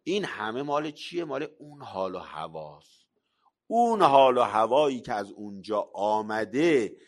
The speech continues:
و یک نفحه‌اش رو هم این مرحوم را گرفته و یک نفسش رو هم این مرحوم را گرفته،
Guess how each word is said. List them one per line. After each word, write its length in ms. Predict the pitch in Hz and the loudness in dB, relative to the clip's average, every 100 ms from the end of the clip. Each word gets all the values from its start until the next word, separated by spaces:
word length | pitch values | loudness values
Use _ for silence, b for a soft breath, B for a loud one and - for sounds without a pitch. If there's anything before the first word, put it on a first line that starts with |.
| b b b - | b b b 4
و 180 | 120 127 | 6 6
یک 400 | 135 220 220 120 | 6 4 4 -4
نفحه‌اش 1000 | 135 147 151 147 165 156 196 254 247 202 | 4 8 8 6 0 4 8 8 6 -2
رو 200 | 185 196 | 2 8
هم 320 | 185 202 185 | 8 8 2
این 260 | - 180 156 | 0 0 4
مرحوم 480 | 131 117 107 143 127 | 4 4 2 -4 0
را 180 | 123 107 | 2 2
گرفته 960 | 92 87 85 - 113 117 101 90 76 _ b b b b | -2 -6 -8 -4 0 0 0 -4 -10 _ b b b b
و 100 | - | -2
یک 240 | 135 165 123 | 2 2 4
نفسش 680 | 113 123 185 214 - 147 - | 6 10 10 10 6 -2 -2
رو 200 | - 107 | -4 -4
هم 380 | 101 120 104 b b b _ | 2 2 0 b b b _
این 260 | 120 120 104 | -4 -2 0
مرحوم 440 | 110 113 101 107 | 2 2 2 2
را 160 | 120 123 | 2 4
گرفته، 560 | 135 160 160 233 269 | 2 0 0 -6 -10